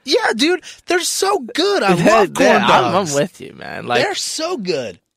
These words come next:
Speaker 2: you know, some, some sausage wrapped with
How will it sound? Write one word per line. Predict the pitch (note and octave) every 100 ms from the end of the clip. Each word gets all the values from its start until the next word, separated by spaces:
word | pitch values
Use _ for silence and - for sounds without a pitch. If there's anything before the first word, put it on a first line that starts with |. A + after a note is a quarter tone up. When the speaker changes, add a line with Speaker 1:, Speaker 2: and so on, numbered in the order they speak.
| _
Speaker 2:
you | C4+ D3+
know, | C#3+ C3+ D3 D3+
some, | - D3 C#3 A2 G2+
some | D3+ - C#3+ C3
sausage | - C3 C#3 - D#3+ C#3
wrapped | B2+ C3 - -
with | F#2+ F2+ -